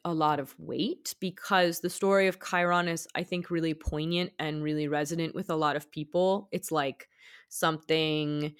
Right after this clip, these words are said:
people can really identify with, which is that of the wounded healer. So Chiron was a centaur, but he was sort of like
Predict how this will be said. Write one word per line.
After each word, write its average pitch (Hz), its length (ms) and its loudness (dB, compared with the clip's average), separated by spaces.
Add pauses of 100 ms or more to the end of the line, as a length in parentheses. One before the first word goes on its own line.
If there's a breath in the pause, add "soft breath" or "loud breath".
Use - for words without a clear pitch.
(200 loud breath)
people 180 320 2
can 202 180 2
really 180 260 6
identify 160 500 4
with, 254 280 4
which 220 140 4
is 208 120 4
that 185 180 6
of 170 220 4
the 180 140 4
wounded 165 580 4
healer. 165 460 4
So 185 160 0
Chiron 247 480 6
was 320 140 4
a 330 80 0
centaur, 143 720 0
but 170 120 -2
he 294 160 4
was 330 180 4
sort 359 160 2
of 403 160 2
like 330 420 0